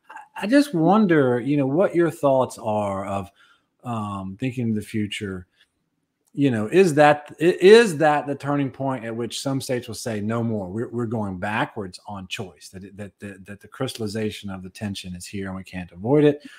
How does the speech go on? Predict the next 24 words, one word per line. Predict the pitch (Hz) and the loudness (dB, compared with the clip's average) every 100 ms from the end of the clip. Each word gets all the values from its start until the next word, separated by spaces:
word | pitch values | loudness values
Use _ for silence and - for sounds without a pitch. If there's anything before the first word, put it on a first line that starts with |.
| - _ - | -20 _ 8
Or | 196 214 185 170 - _ _ _ _ _ _ 127 | 10 10 8 4 -2 _ _ _ _ _ _ -6
are | 131 | -2
we | 143 | -2
just | 135 | -2
gonna | 143 123 | -6 -6
keep | - 127 | -8 -8
walking | 107 117 117 110 104 | -6 -6 -6 -6 -6
down | 104 104 | -6 -6
this | 98 92 | -8 -10
path | - - 110 107 101 98 | -10 -4 -2 -2 -4 -8
and | 98 | -12
ignoring | 92 98 101 101 98 95 | -10 -8 -8 -6 -8 -8
the, | 92 104 | -10 -12
these | 101 90 | -14 -14
tensions | - 98 90 92 87 | -10 -10 -8 -10 -12
that | 90 | -12
you | 95 | -10
and | 92 | -8
I | |
have | 90 85 | -10 -12
been | 87 | -14
talking | - 95 - | -12 -12 -12
about | 90 90 87 | -12 -12 -14
for | 92 | -20